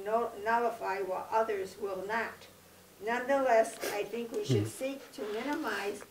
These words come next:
Speaker 1: the practice of nullification, because it seems more likely to be misused as in date rape prosecutions than justly used as in fusi-,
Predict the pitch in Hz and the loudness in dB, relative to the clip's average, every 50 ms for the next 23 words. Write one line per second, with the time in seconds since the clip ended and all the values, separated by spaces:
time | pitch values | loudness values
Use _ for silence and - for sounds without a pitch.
0 | - - - - - - - 196 196 - - 233 240 247 - - - 226 220 220 | -20 -20 -20 -20 -18 -12 -10 -10 -8 -4 0 4 4 4 4 2 -2 -2 -2 -4
1 | - - - - - - - 180 190 208 226 247 254 294 - 247 233 - 262 196 | -6 -10 -14 -14 -14 -12 -12 -6 -4 -2 0 0 0 -2 -2 -4 -6 -4 -4 -4
2 | 190 175 - - - 233 233 - - - - - - - - - - - - 196 | -4 -6 -6 -8 -8 -10 -10 -12 -14 -20 -20 -20 -20 -20 -20 -20 -18 -14 -14 -8
3 | - 226 214 214 214 208 - - - 233 220 208 - 190 202 208 226 247 277 277 | -2 0 2 2 2 -2 -6 -6 -6 -6 -4 -4 -4 -4 -4 -2 0 2 2 2
4 | 233 220 214 214 - - 220 220 220 220 - 277 - 185 185 190 185 190 220 247 | 2 2 2 0 -2 -2 -4 -4 -4 -4 -8 -8 -10 -10 -10 -10 -6 -2 -2 -2
5 | - - - 214 196 190 190 190 190 - - - - - - - - 202 208 196 | -2 -2 -4 -4 -4 -4 -4 -4 -6 -10 -12 -20 -20 -20 -20 -12 -6 -2 0 2
6 | 196 196 202 196 196 190 175 220 226 233 240 254 - - - 196 214 220 214 214 | 2 0 -2 -4 -6 -6 -2 0 2 2 2 0 -2 -4 -4 -2 0 0 0 -2
7 | 208 - - - 202 202 208 214 - 233 233 - - 185 180 180 180 185 196 185 | -2 -6 -4 -2 0 0 0 -2 -4 -10 -12 -10 -6 -6 -4 -4 -4 -6 -8 -12
8 | 180 - - - - - - - - - 202 185 175 - - 208 220 214 - - | -14 -16 -18 -20 -20 -20 -20 -18 -12 -10 -8 -8 -6 -2 0 0 0 0 -2 -4
9 | 240 226 220 214 202 196 196 190 190 185 - - - 180 190 190 190 - 185 180 | -6 -6 -6 -6 -6 -6 -4 -6 -6 -6 -10 -14 -10 -4 -2 -2 -2 -4 -6 -10
10 | 175 - - - 220 226 269 - 202 - | -12 -12 -12 -10 -8 -8 -8 -8 -8 -8